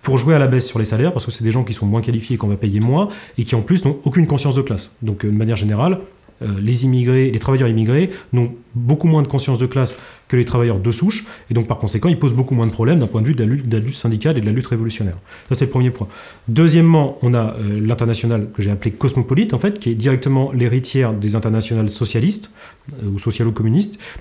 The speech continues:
et qui, puisque les socialistes et les communistes, ils ont perdu le vote ouvrier à force de se trahir, et en particulier lors du tournant de ri-, de, de la rigueur de, de mille neuf cent quatre-vingt-trois,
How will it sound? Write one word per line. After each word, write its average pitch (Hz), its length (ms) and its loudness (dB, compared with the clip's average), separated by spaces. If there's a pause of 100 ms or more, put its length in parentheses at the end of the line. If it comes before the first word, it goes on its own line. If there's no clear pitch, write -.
(140)
et 131 140 -2
qui, 120 300 -2 (240)
puisque 190 280 2
les 139 120 2
socialistes 147 440 0
et 113 60 0
les 104 80 0
communistes, 123 380 0
ils 110 100 0
ont 160 60 4
perdu 143 320 2
le 117 80 2
vote 110 200 0
ouvrier 117 400 0
à 110 80 -2
force 101 200 -4
de 101 80 -2
se 101 140 -4
trahir, 107 600 -2
et 101 80 -4
en 95 40 -2
particulier 120 580 -2 (300)
lors 113 100 0
du 104 100 -4
tournant 110 240 0
de 107 60 0
ri-, 110 160 -2
de, 98 320 -4
de 98 120 -4
la 98 120 -2
rigueur 104 280 -2
de, 98 100 -2
de 95 240 -4
mille 95 140 -2
neuf 95 100 -6
cent - 100 -6
quatre-vingt-trois, 98 600 -8